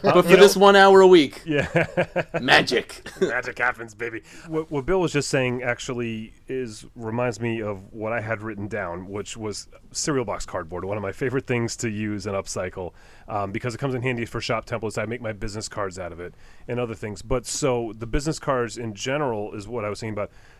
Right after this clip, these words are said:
Speaker 2: Phil just said about companies throwing away binders, you know, because they changed their logos and whatnot. Well, if you're, you know, listening to this, you're probably a maker of some sort, and you're probably, you know, making with reclaimed and eco-consciously.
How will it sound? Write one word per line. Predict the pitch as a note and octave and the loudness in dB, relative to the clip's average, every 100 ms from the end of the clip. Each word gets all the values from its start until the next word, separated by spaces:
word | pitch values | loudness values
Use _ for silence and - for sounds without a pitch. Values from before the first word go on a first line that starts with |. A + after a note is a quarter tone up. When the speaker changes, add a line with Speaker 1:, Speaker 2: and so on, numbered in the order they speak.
| - | -20
Speaker 2:
Phil | - D3+ C3 | -4 -2 0
just | B2 | -2
said | - A#2+ | 0 -2
about | A2+ A2 G#2+ - - C3+ | 0 -2 -4 -10 -14 -16
companies | - C#3+ B2+ A#2+ | -4 -2 -2 -2
throwing | C#3 B2 G#2+ | -2 0 0
away | G#2 | -4
binders, | F#2+ A2 A#2+ G2+ F#2+ F2+ - - - | -4 -2 -2 -4 -8 -10 -16 -14 -8
you | |
know, | A2 F#2+ | -6 -6
because | G#2 A2+ G2 | -6 -8 -8
they | G2 | -8
changed | A#2 G#2 F#2 | -6 -8 -8
their | G2 | -8
logos | F#2+ A#2+ G#2 F#2 | -4 -2 -4 -6
and | F2+ | -8
whatnot. | F2+ F2 F2 - - - B2+ | -8 -8 -10 -14 -20 -8 -2
Well, | B2 | -2
if | A#2+ B2 | -2 -2
you're, | C#3+ F#3 E3+ - - | 0 0 -2 -8 -8
you | C3+ | -4
know, | A#2+ | -2
listening | D3 D3+ C3 | -2 -2 -4
to | |
this, | A2+ - | -4 -6
you're | A2+ | -2
probably | D#3 D3 B2+ A2+ | 0 0 -2 -4
a | |
maker | A2+ B2 A#2+ | -2 -4 -4
of | G#2+ | -8
some | G#2 | -10
sort, | F#2 G2+ | -10 -10
and | G2 | -10
you're | F#2+ | -4
probably, | - A2 G#2 G2 F#2+ F#2+ | -2 -2 -6 -10 -10 -10
you | B2 | -8
know, | G#2+ | -6
making | F#2 G2 G#2+ G2 | -6 -8 -8 -10
with | F#2 | -8
reclaimed | G#2 G2+ G2+ F#2+ | -10 -10 -10 -10
and | F#2 | -10
eco-consciously. | F#2+ F#2+ - C#3 C#3+ A2+ G#2 G2 | -10 -10 -4 -4 -4 -8 -8 -8